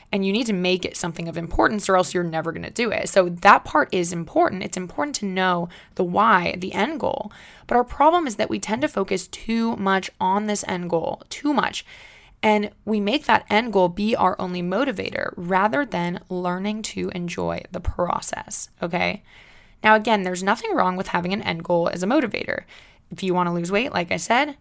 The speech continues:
and that's truly what gets you in the gym every single morning, then heck yes, you're killing it, do it. But what a lot of people find, I think that most people, you know, find that this happens instead is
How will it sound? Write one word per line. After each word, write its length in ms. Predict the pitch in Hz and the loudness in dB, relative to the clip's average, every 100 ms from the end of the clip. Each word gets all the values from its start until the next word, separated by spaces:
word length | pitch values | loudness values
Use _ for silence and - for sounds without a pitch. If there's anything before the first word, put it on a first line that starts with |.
| _ _ - | _ _ -10
and 120 | 180 | -4
that's 160 | 180 - | -4 -4
truly 380 | - 208 202 202 | 0 2 4 2
what 160 | - | 2
gets 240 | 196 185 190 | 0 0 -2
you 60 | |
in 100 | 180 | -4
the 60 | 175 | -2
gym 200 | 185 214 | 0 0
every 240 | 220 226 | 0 -2
single 240 | - 240 220 | -6 -4 0
morning, 380 | 190 220 277 | 0 0 -2
then 160 | 196 160 | -4 -4
heck 320 | - 165 - | -4 -4 -4
yes, 340 | 185 202 - - | -4 -4 -6 -12
you're 80 | |
killing 380 | - - 214 226 | -8 0 2 2
it, 280 | 262 202 175 | -2 -4 -4
do 200 | 208 214 | 0 2
it. 240 | 254 - _ - - _ - | 2 -2 _ -20 -20 _ 2
But 240 | 240 - _ _ _ _ _ | 2 2 _ _ _ _ _
what 160 | 226 254 | -2 -2
a 20 | |
lot 300 | 226 196 247 | -2 0 2
of 80 | 269 | 2
people 220 | 226 208 | 2 0
find, 440 | 190 170 175 180 - | 0 0 0 -2 -4
I 80 | 175 | -6
think 200 | 170 196 | -6 -4
that 120 | 190 | -4
most 340 | 180 175 190 - | -4 -2 -2 -2
people, 400 | 190 180 170 175 _ _ - | -4 -2 -2 -6 _ _ -6
you 100 | 175 | -4
know, 140 | 170 | -4
find 420 | - 190 202 208 | -2 0 2 0
that 140 | 196 - | -2 -2
this 220 | 190 - | -2 0
happens 360 | 196 180 175 | 0 -2 -6
instead 500 | 175 175 - 269 233 | -6 -4 4 6 6
is 340 | - 185 175 | 2 0 0